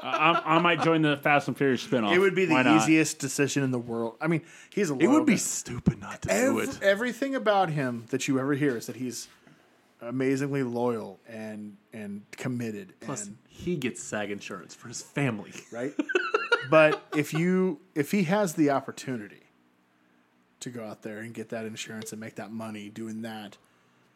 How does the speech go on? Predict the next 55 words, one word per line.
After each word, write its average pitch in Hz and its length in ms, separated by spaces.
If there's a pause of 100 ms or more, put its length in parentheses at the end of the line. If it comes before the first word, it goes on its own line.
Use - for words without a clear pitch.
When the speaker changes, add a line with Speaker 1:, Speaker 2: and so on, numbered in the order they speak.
(600)
Speaker 2:
he's 165 200
an 156 60
idiot 180 280
if - 80
he 123 60
doesn't. 131 440 (840)
Speaker 3:
He 165 120
looks 143 220
like 139 100
a 120 60
fucking 127 320
movie 117 220
star 113 180
already. 107 300
Speaker 2:
Yeah. - 140 (140)
Speaker 1:
The 185 80
dude, 220 380
the 185 80
du-, 175 240 (100)
he, 180 160
Speaker 3:
He 180 140
Speaker 1:
but 190 80
Speaker 3:
looks 214 240
like 208 380
a 117 440 (160)
fucking 135 400
leading 180 320
man 196 280
and 147 200
the 113 60
baddest 139 480
motherfucking 151 460
villain 135 240
on 131 100
earth 117 240
at 113 80
the 117 100
same 123 300
goddamn 120 140
Speaker 1:
when 196 240
Speaker 3:
time. - 200
Speaker 1:
it, 190 200
okay, 165 220
I'll 156 240
say 165 200
this: 123 200
the 147 200
only, 175 500
only 175 380
good 156 300
thing 151 240
about 131 320
the 113 500
wrong 135 420
Missy 151 460